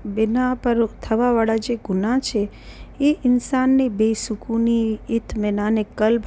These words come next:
હાસિલ થવા નથી દેતું. સરકશી જે લોકો કરી રહ્યા છે એ લોકોને શું આ જહન્નમથી ઓછો અઝાબ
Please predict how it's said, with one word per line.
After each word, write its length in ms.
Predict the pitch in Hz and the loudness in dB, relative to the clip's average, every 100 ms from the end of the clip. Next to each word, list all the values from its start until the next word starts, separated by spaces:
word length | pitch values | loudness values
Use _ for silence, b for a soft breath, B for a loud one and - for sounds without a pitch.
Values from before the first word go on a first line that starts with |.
| - | -4
હાસિલ 360 | 202 - 240 | -6 -4 -6
થવા 320 | 226 214 202 208 | -4 -2 0 2
નથી 300 | 220 220 214 | 0 -2 -2
દેતું. 480 | 190 170 - 185 | 0 -2 -2 -6
સરકશી 720 | 185 - 196 - 190 - 202 | -4 -2 -2 -2 -4 -2 -4
જે 180 | 185 196 | -2 0
લોકો 320 | 190 185 196 185 | 0 0 -4 -4
કરી 280 | 202 202 277 | -4 0 0
રહ્યા 240 | 294 262 | 0 0
છે 320 | - - 196 - B B B B B B - 269 | -4 -2 -2 -4 B B B B B B -4 2
એ 100 | 285 | 4
લોકોને 580 | 302 294 302 285 285 | 4 2 2 2 2
શું 280 | 269 - 302 - | 0 0 0 0
આ 100 | 226 | -2
જહન્નમથી 800 | - 202 214 233 262 262 269 - | 0 0 2 2 2 2 0 0
ઓછો 340 | 208 202 - 277 | -2 -2 -2 0
અઝાબ 380 | 262 - 269 | 0 0 -6